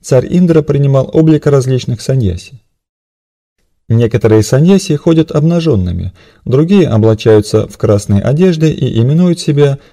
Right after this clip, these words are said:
капаликами. Но все эти одежды и атрибуты – лишь символы их грехов. Такие псевдосаньяси пользуются большим почетом у грешников, поскольку они сами являются безбожниками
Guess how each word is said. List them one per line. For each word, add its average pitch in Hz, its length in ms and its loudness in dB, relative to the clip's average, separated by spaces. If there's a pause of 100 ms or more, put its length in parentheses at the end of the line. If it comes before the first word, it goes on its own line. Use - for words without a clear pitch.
(140)
капаликами. 101 800 -2 (1040)
Но 110 220 0
все 117 280 0
эти 107 100 -6
одежды 123 460 0
и - 140 -6
атрибуты – 175 640 0 (260)
лишь 185 320 0
символы 156 440 0
их 131 220 -4
грехов. 143 540 -6 (1300)
Такие 117 360 0
псевдосаньяси 123 960 0 (260)
пользуются 147 540 2
большим 113 400 0
почетом 156 480 -2
у 170 140 -2
грешников, 165 580 -4 (300)
поскольку 104 520 0
они 101 200 2
сами 185 300 0
являются 151 580 0
безбожниками 165 840 0